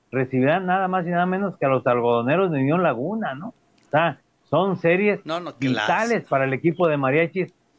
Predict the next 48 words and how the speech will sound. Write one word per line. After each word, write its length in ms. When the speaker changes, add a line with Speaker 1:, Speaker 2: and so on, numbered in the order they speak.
Speaker 1:
se 140
meta. 360
Si 100
el 100
equipo 360
de 120
Mariachis 580
tiene 360
la 140
tendencia 460
que, 100
que 80
tiene 220
ahorita 300
de 80
ganar 320
las 260
tres 160
series 260
que 120
le 120
siguen, 380
seguro 640
estará 360
encaramándose 840
en 100
los, 180
en 240
los 120
puestos 320
de, 120
de, 340
de 60
playoff. 400
Speaker 2:
Casi 280
te 120
aseguro 480
que 100
ese 200
fin 200
de 100
semana, 720
Ricardo, 480
de 120
hoy 220
en 80
siete 320
días, 440